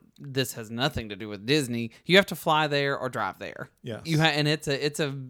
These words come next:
Speaker 1: you have to book a flight there.
Speaker 2: Mm-hmm.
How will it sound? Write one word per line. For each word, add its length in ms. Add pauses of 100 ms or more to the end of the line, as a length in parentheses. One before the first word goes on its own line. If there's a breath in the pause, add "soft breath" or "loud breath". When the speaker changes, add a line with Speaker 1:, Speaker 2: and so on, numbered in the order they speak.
(420)
Speaker 1:
you 260
have 140
to 100
book 480
a 80
flight 480
there. 240
Speaker 2:
Mm-hmm. 160